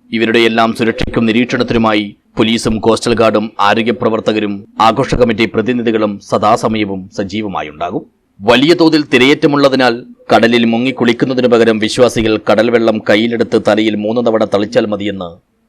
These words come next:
ക്ഷേത്രം സാരഥികൾ വ്യക്തമാക്കി. ഇതാദ്യമായാണ് ബലിതർപ്പണ പന്തൽ കടപ്പുറത്തു നിന്നും മറ്റൊരിടത്തേക്ക് മാറ്റുന്നതെന്നും കടലേറ്റത്തെ തുടർന്ന്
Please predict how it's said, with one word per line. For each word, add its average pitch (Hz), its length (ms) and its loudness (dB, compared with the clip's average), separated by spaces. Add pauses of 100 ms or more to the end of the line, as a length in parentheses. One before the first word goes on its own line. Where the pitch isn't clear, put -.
(140)
ക്ഷേത്രം 107 360 -4
സാരഥികൾ 101 520 -4 (140)
വ്യക്തമാക്കി. 92 600 -8 (400)
ഇതാദ്യമായാണ് 160 760 4
ബലിതർപ്പണ 147 520 4
പന്തൽ 135 480 2
കടപ്പുറത്തു 117 400 2
നിന്നും 123 320 -2
മറ്റൊരിടത്തേക്ക് 127 640 0
മാറ്റുന്നതെന്നും 113 840 0 (260)
കടലേറ്റത്തെ 117 600 2
തുടർന്ന് 117 320 2